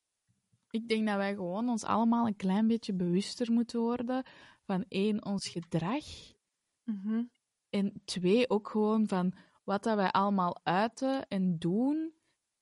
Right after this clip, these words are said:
Speaker 1: en hoe dat wij doen naar elkaar toe.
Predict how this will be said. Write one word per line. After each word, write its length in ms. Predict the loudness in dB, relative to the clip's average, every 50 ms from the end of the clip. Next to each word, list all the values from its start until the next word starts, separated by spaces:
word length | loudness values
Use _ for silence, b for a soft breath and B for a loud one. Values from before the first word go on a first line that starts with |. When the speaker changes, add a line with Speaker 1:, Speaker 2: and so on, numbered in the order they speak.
| _
Speaker 1:
en 340 | -4 -2 0 0 -2 -4 _ -6
hoe 200 | -4 -2 0 4
dat 120 | 4 4
wij 220 | 6 6 4 4 2
doen 220 | 2 4 4 6
naar 160 | 6 6 4
elkaar 540 | 2 0 -2 -4 -6 -4 -2 0 0 0 -2 -4 -6
toe. 340 | -6 -4 -4 -4 -4 -6